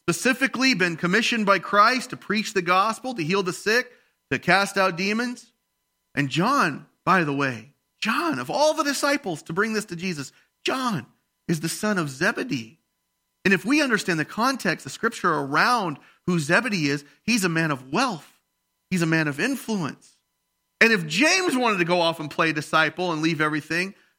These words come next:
John could have stayed home and inherited all that. He could have had his, his father's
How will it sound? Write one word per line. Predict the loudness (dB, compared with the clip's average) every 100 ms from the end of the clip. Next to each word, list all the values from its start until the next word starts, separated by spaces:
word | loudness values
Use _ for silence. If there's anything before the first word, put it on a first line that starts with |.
| _
John | 2 4 4 2
could | 0
have | 0
stayed | 0 -2 0
home | 0 0 0 -4 -8 _ _ _ -10
and | -6
inherited | 0 2 4 4 2
all | 0 0
that. | -2 -4 -8 _ _ _ _ _ _ _
He | -2
could | 2 2
have | 2
had | 4 4 2
his, | -2 -4 _ _ -4
his | -4
father's | 0 2 4 4 2 -2 -6